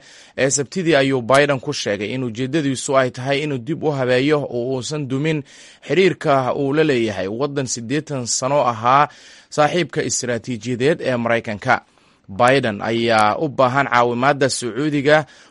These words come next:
oo ah dal saliidda qani ku ah xilli qiimaha shidaalku uu sare u kacay, isagoo sidoo kale doonaya inuu dhiirigeliyo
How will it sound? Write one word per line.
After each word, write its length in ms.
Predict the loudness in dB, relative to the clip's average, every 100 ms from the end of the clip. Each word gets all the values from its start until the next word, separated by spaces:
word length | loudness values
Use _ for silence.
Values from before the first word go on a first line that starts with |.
| 2
oo 180 | 4 6
ah 300 | 2 -2 -4
dal 240 | 0 0
saliidda 480 | -2 -2 0 2 0
qani 280 | 2 -2 -2
ku 180 | -2 -2
ah 140 | -2
xilli 440 | -4 -2 0 -2 -2
qiimaha 400 | -2 -2 -2 -4
shidaalku 680 | -2 2 2 0 -4 -4
uu 60 | -4
sare 240 | -2 2
u 100 | 2
kacay, 340 | 0 0 0 -2 -4
isagoo 360 | -6 -4 -4
sidoo 300 | -4 -2 -2
kale 240 | -2 -4 -2
doonaya 440 | -2 0 0 0
inuu 220 | -2 -2 -2
dhiirigeliyo 640 | -2 -2 0 0 -2